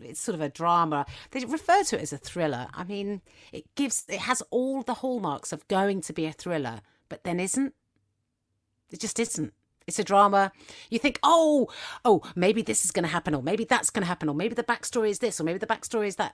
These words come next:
And then it's like, "Oh, no, it's, it's, it's none of those things." Okay. So you've made us feel like there's gonna be some big thriller thing,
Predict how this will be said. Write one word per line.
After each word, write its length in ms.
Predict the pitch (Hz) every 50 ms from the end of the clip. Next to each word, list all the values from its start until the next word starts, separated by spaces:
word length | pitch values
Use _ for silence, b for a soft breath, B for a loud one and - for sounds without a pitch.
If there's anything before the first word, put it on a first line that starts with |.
| _ _ -
And 80 | - 175
then 100 | 185 180
it's 140 | 170 -
like, 140 | - 196 - -
"Oh, 140 | 233 247
no, 180 | 240 240 233 214
it's, 180 | 202 - - -
it's, 280 | - 156 - - -
it's 240 | 147 123 147 - -
none 120 | - 208
of 80 | 196 180
those 220 | 165 156 147 -
things." 340 | - 151 135 131 - - - _ _ _ - -
Okay. 320 | 202 - - 175 170 165 _ _ _ _ _ _ _ -
So 140 | - -
you've 260 | 208 208 214 214 - -
made 260 | 240 233 254 285 277
us 140 | 254 - -
feel 220 | - 285 269 262
like 180 | 240 196 165 -
there's 160 | 160 151 -
gonna 180 | - 208 233
be 160 | 233 - 147 127
some 240 | - - 139 131
big 220 | 120 - 160 147 -
thriller 320 | - - 180 170 151 135
thing, 320 | 123 - - 80 78 82